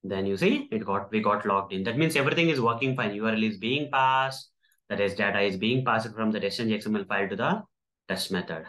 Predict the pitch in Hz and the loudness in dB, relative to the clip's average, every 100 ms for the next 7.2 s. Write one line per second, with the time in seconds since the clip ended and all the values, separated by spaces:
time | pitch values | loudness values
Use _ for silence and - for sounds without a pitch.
0 | - 98 98 180 - - - _ _ _ | -2 2 4 4 2 -12 -16 _ _ _
1 | _ _ - 113 110 107 156 170 208 208 | _ _ 6 10 10 10 8 8 6 6
2 | 135 120 113 110 110 123 113 113 117 117 | 6 6 6 2 2 0 0 0 0 0
3 | 110 104 101 98 95 - 110 175 269 - | 2 2 2 2 -2 -4 -2 2 0 -2
4 | - _ _ _ _ _ _ _ _ _ | -12 _ _ _ _ _ _ _ _ _
5 | - 113 104 101 101 98 107 - 101 101 | -2 0 4 4 4 2 -2 -2 -2 0
6 | 120 110 101 98 101 98 - 98 95 160 | 0 0 2 2 0 0 -2 -2 0 2
7 | 247 | 2